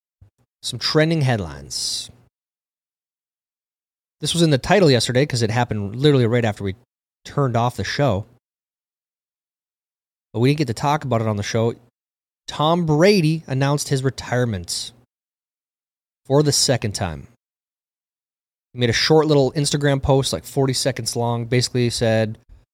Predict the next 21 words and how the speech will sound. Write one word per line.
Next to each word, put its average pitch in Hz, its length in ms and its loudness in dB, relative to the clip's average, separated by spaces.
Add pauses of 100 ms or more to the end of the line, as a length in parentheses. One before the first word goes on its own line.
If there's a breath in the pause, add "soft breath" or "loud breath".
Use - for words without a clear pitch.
(160)
"You 123 100 0
know, 127 80 4
I 131 60 4
already 131 160 4
had 123 160 4
my 120 100 0
long 117 440 0 (320)
retirement 117 600 -2
speech - 360 -4
last 127 320 -2
year, 131 120 0
so - 160 -4
I'm 110 80 -4
just 107 140 -4
gonna 107 120 -6
tell 117 140 -4
you 110 80 0
guys 107 280 -2
now 110 360 -4 (140)
I'm 104 140 -10
retiring." 98 480 -6